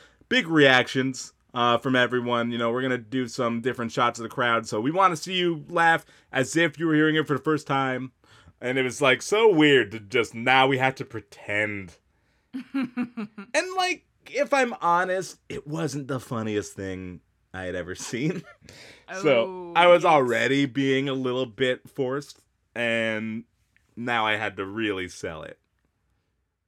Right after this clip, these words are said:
Speaker 1: And it was wild.
Speaker 2: Are you, can we see you anywhere? Is it on Netflix?
Speaker 1: It, uh, it's on Comedy Central, and honestly, I did have that same question. I was like, "I wonder if I'm visible," and I watched the trailer for the special, and, like, literally at the one second mark, it was like, "Oh, fuck, there I am."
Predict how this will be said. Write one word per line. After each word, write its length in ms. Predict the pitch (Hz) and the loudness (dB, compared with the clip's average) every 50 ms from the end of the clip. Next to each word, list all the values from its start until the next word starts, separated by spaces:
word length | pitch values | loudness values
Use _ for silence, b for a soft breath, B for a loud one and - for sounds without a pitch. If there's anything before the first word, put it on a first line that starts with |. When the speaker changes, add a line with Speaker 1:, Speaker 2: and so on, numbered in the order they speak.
| _ _ - | _ _ -12
Speaker 1:
And 140 | 92 90 | -12 -10
it 100 | 92 87 | -10 -10
was 140 | 92 90 85 85 | -10 -12 -12 -12
wild. 260 | 85 82 - 208 208 | -12 -12 -10 -10 -10
Speaker 2:
Are 40 | 214 | -10
you, 280 | 220 233 247 - - _ _ _ _ _ _ | -12 -12 -12 -14 -16 _ _ _ _ _ _
can 220 | - 214 196 190 | -20 -18 -16 -16
we 100 | 196 202 | -14 -16
see 200 | 208 - - 170 | -16 -16 -18 -18
you 160 | 156 170 180 | -16 -16 -18
anywhere? 360 | 196 220 233 240 254 269 277 311 359 _ _ _ _ _ _ _ | -18 -18 -16 -18 -18 -18 -20 -20 _ _ _ _ _ _ _ _
Is 120 | - 208 185 | -20 -18 -16
it 120 | 196 185 | -16 -14
on 200 | 185 185 185 175 | -14 -16 -16 -16
Netflix? 500 | 175 - 269 294 349 370 415 _ _ _ _ - | -18 -20 -20 -20 -20 -20 -20 _ _ _ _ -4
Speaker 1:
It, 260 | 127 139 139 139 - | -2 -2 -2 -2 -2
uh, 440 | 196 180 175 175 175 170 165 165 - - | -2 0 0 2 0 0 0 -2 -4 -8
it's 140 | 160 - | -12 -10
on 60 | - 587 480 - | -8 -10 -8 -4
Comedy 320 | - 190 175 160 147 139 | -4 -4 -2 -2 -6 -6
Central, 460 | 131 - 156 151 160 156 - 143 139 - | -6 -4 -4 -4 -4 -4 -4 -6 -6 -4
and 140 | 147 143 143 | -2 -2 0
honestly, 300 | 151 165 165 143 175 143 | 0 0 -2 0 0 0
I 60 | 131 | 0
did 260 | 107 - 135 139 135 | 0 0 0 0 2
have 160 | 135 135 127 | 2 0 -2
that 160 | 127 120 113 - | -2 -6 -6 -6
same 180 | 123 117 110 | -8 -8 -8
question. 400 | 101 - 107 107 110 - - 90 82 | -8 -6 -6 -6 -6 -8 -12 -16 -14
I 40 | |
was 80 | 82 82 | -14 -12
like, 180 | 90 90 87 90 | -10 -10 -10 -10
"I 60 | 98 | -10
wonder 240 | 107 127 160 185 175 | -10 -10 -10 -10 -10
if 100 | 151 170 | -10 -10
I'm 160 | 135 123 107 | -10 -10 -10
visible," 460 | - 98 101 101 101 87 85 82 78 | -12 -12 -12 -12 -12 -14 -14 -14 -14
and 80 | 87 92 | -12 -10
I 80 | 92 | -10
watched 320 | 90 98 107 104 - - - | -8 -8 -10 -10 -12 -16 -18
the 60 | 82 | -18
trailer 400 | - - 92 92 92 95 98 87 | -14 -10 -8 -6 -6 -6 -6 -8
for 100 | - 95 | -10 -12
the 80 | 92 | -16
special, 480 | 87 - - 90 90 - 82 82 80 - | -14 -12 -12 -12 -12 -12 -14 -16 -16 -16
and, 180 | - 90 92 95 | -16 -16 -14 -14
like, 160 | 92 87 80 | -14 -14 -12
literally 380 | 110 117 123 120 120 117 113 110 | -10 -6 -6 -4 -4 -2 -2 -2
at 80 | 101 | -2
the 80 | - 92 | -4 -4
one 340 | 87 98 104 107 101 98 92 | -6 -6 -6 -6 -6 -6 -8
second 340 | - - 104 92 95 90 90 | -8 -6 -6 -6 -6 -8 -10
mark, 240 | 87 85 85 80 90 | -8 -10 -10 -10 -12
it 20 | |
was 140 | 90 85 90 | -14 -14 -12
like, 140 | 90 85 _ - | -14 -12 _ -6
"Oh, 220 | 139 135 120 117 | -4 -4 -4 -4
fuck, 560 | - - - _ - 143 117 113 107 - - 90 | -8 -14 -20 _ -6 -4 -4 -4 -4 -6 -12 -12
there 240 | 95 101 101 98 92 87 | -8 -6 -6 -6 -6 -6
I 140 | 87 90 90 | -6 -6 -6
am." 340 | 87 87 85 87 92 87 | -6 -6 -6 -8 -10 -12